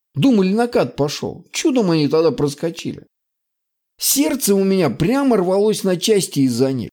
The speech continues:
И командир еще со своим банурчиком», распереживался Сезам.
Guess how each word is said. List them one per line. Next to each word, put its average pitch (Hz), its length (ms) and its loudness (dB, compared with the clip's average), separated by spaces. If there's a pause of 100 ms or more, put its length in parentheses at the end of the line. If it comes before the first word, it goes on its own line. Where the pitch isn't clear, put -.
И 175 120 0
командир 233 600 2
еще 180 260 0
со 143 140 -2
своим 156 420 0
банурчиком», 185 880 -2 (920)
распереживался 131 960 2
Сезам. 110 480 -2